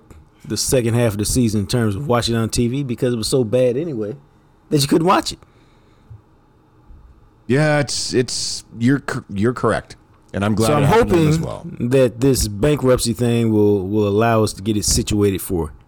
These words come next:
Speaker 1: next season. Uh,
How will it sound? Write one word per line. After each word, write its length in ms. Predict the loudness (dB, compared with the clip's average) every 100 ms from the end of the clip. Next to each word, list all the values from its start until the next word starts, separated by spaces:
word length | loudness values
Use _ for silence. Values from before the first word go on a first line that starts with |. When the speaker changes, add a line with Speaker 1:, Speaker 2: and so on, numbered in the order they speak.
| -10
Speaker 1:
next 420 | -4 -4 -4 -8
season. 520 | -6 -6 -8 -12 -14 -18 _ _ _ _ _ _ -12
Uh, 480 | -4 -2 -2 -2 -4